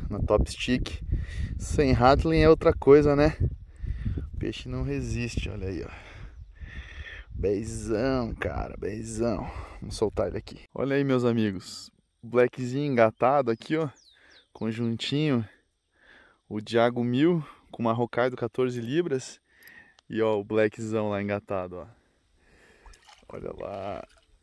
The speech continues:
E outra, cara, eu não sei se vocês vão conseguir ver, mas tem outro black embaixo dele.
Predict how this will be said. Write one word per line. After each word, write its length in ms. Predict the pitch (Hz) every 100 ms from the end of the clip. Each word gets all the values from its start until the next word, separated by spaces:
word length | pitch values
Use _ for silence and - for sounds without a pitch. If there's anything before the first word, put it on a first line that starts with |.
| _
E 180 | - 120
outra, 360 | 131 156 - 110
cara, 340 | - 95 87 - -
eu 60 | 110
não 100 | 110
sei 140 | 127
se 80 | -
vocês 260 | 131 127
vão 100 | 131
conseguir 420 | 120 131 - 127 131
ver, 320 | 117 123 - _ _ _ _ _ _
mas 160 | 117 110
tem 160 | - 123
outro 260 | 147 143
black 300 | 120 127 -
embaixo 400 | 131 131 190 -
dele. 340 | 123 120 98